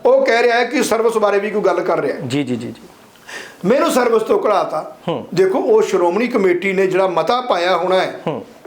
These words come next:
Speaker 1: ਉਸ ਮਤੇ 'ਚ ਕੀ ਰੀਜ਼ਨ ਲਿਖਿਆ ਹੋਊਗਾ?
Speaker 2: ਹੂੰ।
Speaker 1: ਉਹ ਰੀਜ਼ਨ ਇਹ ਥੋੜ੍ਹਾ ਹੋਊਗਾ ਕਿ ਗਿਆਨੀ ਹਰਪ੍ਰੀਤ ਸਿੰਘ ਨੇ ਅੱਜ ਉਹਨਾਂ ਨੇ ਆਰਡਰ ਕਰਤਾ ਤੇ ਅਸੀਂ ਕੱਢਤਾ।
Speaker 2: ਹੂੰ।
Speaker 1: ਉਹ ਰੀਜ਼ਨ ਵੀ ਲੈ ਕੇ ਆਓ।
Speaker 2: ਜੀ।
Speaker 1: ਉਹ ਮਤਾ ਲੈ ਕੇ ਆਓ
Speaker 2: ਹੂੰ।
Speaker 1: ਕਿ ਵਾਕਿਆ ਹੀ ਗਿਆਨੀ ਹਰਪ੍ਰੀਤ ਸਿੰਘ ਨੇ ਮਤਾ ਲਿਖਿਆ ਸੀ,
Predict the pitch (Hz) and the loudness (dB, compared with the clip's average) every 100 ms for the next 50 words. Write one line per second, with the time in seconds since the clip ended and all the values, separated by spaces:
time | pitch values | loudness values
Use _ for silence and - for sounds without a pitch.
0 | - 214 220 226 196 208 202 - 208 165 | -4 2 2 2 2 2 0 0 -2 0
1 | 180 170 151 143 92 - - - - _ | 0 0 -2 -2 -4 -10 -18 -20 -20 _
2 | - 117 - - - - - - 226 208 | -8 -8 -10 -20 -20 -20 -8 2 4 4
3 | 196 185 220 226 214 175 262 247 214 220 | 2 2 2 4 2 2 2 2 2 0
4 | - - - 220 202 202 220 185 180 214 | 0 -6 -4 0 0 0 2 0 0 -2
5 | 202 240 214 214 196 196 190 - - - | -2 0 0 2 2 2 0 -2 -8 -2
6 | 196 208 202 190 185 202 226 226 220 202 | 0 0 0 0 0 2 2 2 0 -2
7 | 190 202 202 175 - 190 208 202 - - | 0 -2 -2 -4 -2 -2 -4 -8 -8 -16
8 | - 160 135 185 170 175 196 233 208 185 | -10 -4 0 2 2 0 0 0 0 0
9 | 208 185 - - - - - 127 123 - | 2 2 -2 -10 -20 -16 -10 -6 -6 -2
10 | 202 180 151 147 226 233 202 220 208 180 | 0 2 2 0 0 2 0 2 2 2
11 | - - 156 117 - - - 185 165 151 | -4 -8 -8 -8 -12 -14 -6 -4 -4 -2
12 | 226 247 - 233 233 247 - - - 190 | 2 2 2 2 2 -2 -4 -6 -4 -2
13 | - 214 220 - 220 220 185 202 208 190 | -2 -2 -2 0 2 2 0 2 0 0
14 | 202 196 - | 0 -2 -4